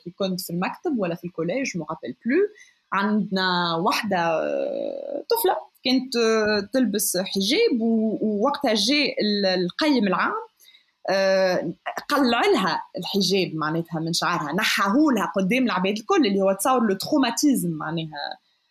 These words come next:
آم، اللي، اللي، اللي كان، معناتها اللي، اللي صار على الطفلة هذيك الصغيرة. Et, euh, d'autant plus dans un pays, اللي dans la constitution, c'est un pays musulman. Donc ça,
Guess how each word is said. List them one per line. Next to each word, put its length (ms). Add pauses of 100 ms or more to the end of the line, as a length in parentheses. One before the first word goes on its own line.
(220)
آم، 720 (460)
اللي، 220
اللي، 280
اللي 560 (100)
كان، 240
معناتها 260
اللي، 280 (220)
اللي 140
صار 420
على 220
الطفلة 360
هذيك 300
الصغيرة. 460 (520)
Et, 420
euh, 200
d'autant 420
plus 160 (120)
dans 100 (100)
un 60 (100)
pays, 260 (240)
اللي 400
dans 140
la 140
constitution, 560 (160)
c'est 180
un 40 (100)
pays 220 (100)
musulman. 440 (300)
Donc 140
ça, 80